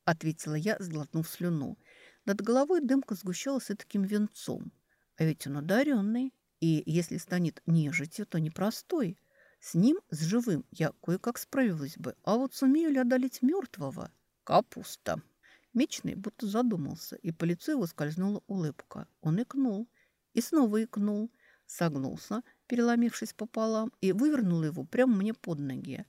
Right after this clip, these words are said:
Бахнула шкатулка, кувыркнулась и раскрылась, выпуская кривоватую руку,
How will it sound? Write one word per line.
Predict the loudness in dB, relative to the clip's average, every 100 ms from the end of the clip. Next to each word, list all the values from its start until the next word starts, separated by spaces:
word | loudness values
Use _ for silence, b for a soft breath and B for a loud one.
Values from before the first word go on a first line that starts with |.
| _ 4
Бахнула | 6 6 4 0
шкатулка, | -2 0 0 0 -2 -2 -4 -8 -6
кувыркнулась | -2 2 2 4 4 4 0 0
и | 2
раскрылась, | 2 -2 -4 0 0 -2 -8 -4
выпуская | -4 -4 -10 -2 0 0
кривоватую | -4 -2 -2 -2 -6 -4 -4
руку, | -4 -6 -8 -14